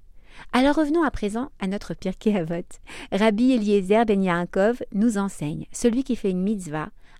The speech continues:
acquiert un ange défenseur.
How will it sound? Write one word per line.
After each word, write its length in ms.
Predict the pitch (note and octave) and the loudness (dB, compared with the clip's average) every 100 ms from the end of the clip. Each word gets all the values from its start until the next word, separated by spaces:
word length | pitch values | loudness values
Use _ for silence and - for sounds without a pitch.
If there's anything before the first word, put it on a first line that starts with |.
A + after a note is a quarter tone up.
| - | -2
acquiert 380 | A3+ - B3+ A3 | -2 4 4 4
un 200 | G3+ G#3 | 2 2
ange 240 | A3+ - - - | 0 -2 -12 -8
défenseur. 1200 | D#3 G3+ E4 - - G3+ G#3+ - - - - | 2 4 4 0 -2 0 0 -4 -8 -8 -12